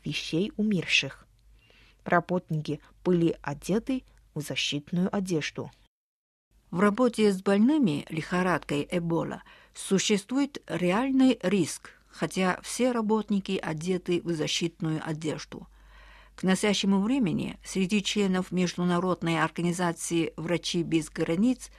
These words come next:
Speaker 2: двадцать четыре человека заразились вирусом Эбола. Двадцать один из них — местные врачи и медсёстры.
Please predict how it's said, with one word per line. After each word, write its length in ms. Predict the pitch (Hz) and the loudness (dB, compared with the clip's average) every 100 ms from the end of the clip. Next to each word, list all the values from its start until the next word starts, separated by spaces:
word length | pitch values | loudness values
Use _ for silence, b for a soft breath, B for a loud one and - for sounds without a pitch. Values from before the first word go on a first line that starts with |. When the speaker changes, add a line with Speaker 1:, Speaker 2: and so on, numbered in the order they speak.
| b b b b b | b b b b b
Speaker 2:
двадцать 520 | 180 185 240 233 233 | 0 2 2 0 -2
четыре 460 | - 214 202 285 262 | 0 -6 0 0 2
человека 800 | 262 240 220 202 220 226 208 208 - | 0 0 0 0 -2 -2 -4 -4 -6
заразились 800 | 156 170 170 165 214 202 196 - | -2 2 0 2 0 0 -4 -4
вирусом 680 | 160 185 185 175 175 165 - | -2 -2 -2 -4 -2 -4 -4
Эбола. 600 | 160 156 156 143 135 131 - - | -6 -4 0 0 -2 -8 -12 -4
Двадцать 580 | 165 196 196 - 180 - | 2 2 2 -4 -6 -4
один 420 | 156 156 214 226 | -4 2 2 4
из 140 | 220 | 2
них — 340 | 208 214 214 - | 2 0 -2 -2
местные 720 | 170 190 202 - 190 185 180 | 4 4 4 -2 0 0 0
врачи 480 | 160 160 147 - 175 | 0 -2 -2 -2 -2
и 340 | - 170 160 | -2 -4 -4
медсёстры. 840 | 165 160 - - 143 - - - - | -2 -4 -6 -6 -6 -6 -12 -14 -14